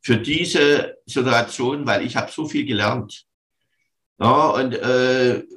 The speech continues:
wenn man, äh, ich sag mal so, wenn vergleichbare Situationen in Deutschland wären vorgekommen,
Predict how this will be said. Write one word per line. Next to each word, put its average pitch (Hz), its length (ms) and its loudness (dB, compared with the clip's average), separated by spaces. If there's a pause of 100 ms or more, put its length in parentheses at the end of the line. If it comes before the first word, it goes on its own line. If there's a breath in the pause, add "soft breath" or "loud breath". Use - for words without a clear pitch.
wenn 123 260 2
man, 151 320 0
äh, - 340 -6 (160)
ich 123 120 -8
sag - 160 0
mal 151 120 -4
so, 143 240 -2
wenn 147 440 0 (220)
vergleichbare 135 880 0
Situationen 127 640 -2
in 110 200 -4
Deutschland 113 680 0
wären 95 480 -2
vorgekommen, 87 840 0